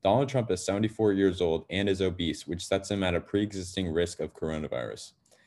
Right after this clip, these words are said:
In the aftermath of the announcement, polit-, politicians say that Trump's diagnosis might convince some of his mask-denying supporters to wear a mask and take the virus and others' safety seriously. Some people are up in arms about Trump receiving an experimental drug that is not accessible to the public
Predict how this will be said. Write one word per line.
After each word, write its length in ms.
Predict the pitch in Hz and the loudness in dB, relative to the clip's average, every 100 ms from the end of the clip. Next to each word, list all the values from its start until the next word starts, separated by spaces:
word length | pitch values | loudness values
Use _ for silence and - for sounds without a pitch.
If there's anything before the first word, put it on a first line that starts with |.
| _ _ | _ _
In 120 | 104 107 | 0 0
the 120 | - | 2
aftermath 500 | 107 131 143 127 131 | 0 2 2 2 4
of 60 | |
the 100 | 113 | 4
announcement, 680 | 92 90 92 92 85 78 - | 4 2 0 -2 -4 -6 -6
polit-, 420 | - 98 107 - | 0 0 0 -4
politicians 800 | - 98 101 113 113 95 92 92 | 2 4 4 2 -2 -2 -2 -4
say 160 | 90 92 | 0 2
that 200 | 87 - | 2 0
Trump's 360 | - 101 104 | -2 -2 -4
diagnosis 720 | - 95 92 87 85 85 82 | 0 2 2 -2 -2 -4 -4
might 220 | 92 90 85 | -2 -2 -2
convince 380 | 87 92 98 | -2 0 -2
some 200 | - 95 | -2 -2
of 80 | 90 | 0
his 160 | 92 90 | -2 -2
mask-denying 680 | 85 87 90 92 87 87 90 | -2 -2 -4 -4 -2 -2 -4
supporters 580 | 98 - 82 78 80 - _ _ _ _ | -6 -4 -4 -2 -6 -10 _ _ _ _
to 100 | 87 | 0
wear 220 | 90 101 | 2 4
a 60 | |
mask 420 | 98 87 87 85 - | 2 0 0 -2 -6
and 160 | 87 | -6
take 220 | - 87 | -4 -2
the 80 | 92 | 0
virus 400 | 87 82 90 90 | 2 2 2 0
and 100 | 78 | -8
others' 380 | - 85 90 85 - | -4 0 0 -2 -12
safety 460 | - - 82 - 82 | -6 -2 -2 -4 -6
seriously. 580 | - 69 64 - - 50 - _ - _ _ _ | -4 -4 -4 -8 -14 -20 -20 _ -20 _ _ _
Some 260 | - 104 | 0 2
people 300 | 113 123 117 | 4 2 4
are 200 | 104 92 85 | 6 6 4
up 160 | 98 | 2
in 100 | 104 | 2
arms 260 | 92 98 92 | 2 2 0
about 240 | 90 85 | 0 0
Trump 340 | - 101 98 95 | 0 0 0 0
receiving 480 | 92 - 98 92 90 | -2 0 0 2 0
an 80 | |
experimental 720 | 78 - - 92 98 98 98 95 | -2 -6 -2 0 0 -2 0 0
drug 320 | 90 85 80 | 2 2 2
that 120 | 82 | 0
is 120 | 82 | 0
not 260 | 90 92 - | 0 -2 -4
accessible 520 | 85 90 90 98 90 | -2 -2 -2 -2 -4
to 120 | 90 | -2
the 100 | 85 | -6
public 520 | 78 80 - 53 - | 0 -2 0 -6 -8